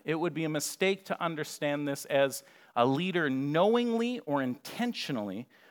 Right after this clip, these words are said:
promoting a fool to the place of power.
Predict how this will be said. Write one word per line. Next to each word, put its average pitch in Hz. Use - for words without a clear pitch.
promoting 139
a 120
fool 117
to -
the 110
place -
of -
power. 92